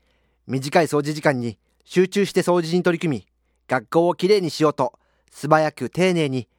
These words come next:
掃いたり拭いたりしています。いつでも掃除の時間は、校内には声はありません。これからも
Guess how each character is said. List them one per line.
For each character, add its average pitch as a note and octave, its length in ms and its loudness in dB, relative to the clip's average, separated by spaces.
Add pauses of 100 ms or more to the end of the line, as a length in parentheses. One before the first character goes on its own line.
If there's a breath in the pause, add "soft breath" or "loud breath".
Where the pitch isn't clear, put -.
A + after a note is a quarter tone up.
(120)
掃 D3+ 180 0
い D3 60 -2
た C3 120 -4
り G2 120 -14
拭 - 160 -4
い E3 60 -6
た G#3 80 2
り F#3 80 0
し - 80 -12
て C3+ 80 -2
い A#2+ 60 -4
ま A#2 80 -6
す。 - 200 -18 (1120)
い D3+ 100 -8
つ C#3 140 -14
で C#3+ 80 2
も A2 100 -4
掃 D3+ 220 2
除 D3+ 100 -4
の E3+ 80 2
時 D3+ 100 -8
間 D#3+ 160 2
は、 D#3 180 -2 (320)
校 F3 200 2
内 D3+ 160 0
に C3 120 -2
は A#2+ 120 -2 (160)
声 E3 220 2
は C#3 120 0
あ G#2 60 -8
り A2+ 80 -8
ま C3 100 -2
せ D3+ 140 -4
ん。 B2+ 100 -10 (1500)
こ F3+ 120 2
れ G3+ 80 2
か G#3+ 100 4
ら G#3 80 2
も D#3+ 200 -2